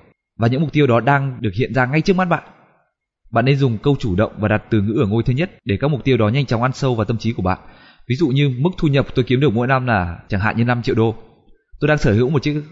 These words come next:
xe ô tô hiệu chẳng hạn là Lexus chẳng hạn. Tôi đã chinh phục được thị trường khách hàng ở khu vực X Y Z chẳng hạn như là Hà Nội,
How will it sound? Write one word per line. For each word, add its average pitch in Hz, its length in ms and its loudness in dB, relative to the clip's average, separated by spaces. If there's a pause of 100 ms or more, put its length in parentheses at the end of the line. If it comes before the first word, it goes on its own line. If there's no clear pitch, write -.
xe 135 140 -2
ô 135 140 2
tô 127 380 -2 (360)
hiệu 113 160 0 (220)
chẳng 90 120 -6
hạn 90 180 -6
là 90 160 -2
Lexus 123 420 -2
chẳng 90 120 -8
hạn. 87 140 -10 (1500)
Tôi 156 100 2
đã 156 80 2
chinh 170 160 0
phục 135 180 0
được 113 160 2 (260)
thị 139 160 -4
trường 113 220 2
khách 160 140 -2
hàng 131 200 2
ở 95 100 0
khu 143 180 0
vực 131 240 0
X 160 100 -4
Y 135 140 -2
Z 147 200 -4 (100)
chẳng 87 120 -4
hạn 90 160 -4
như 110 60 0
là 104 80 0
Hà 101 120 2
Nội, 104 180 2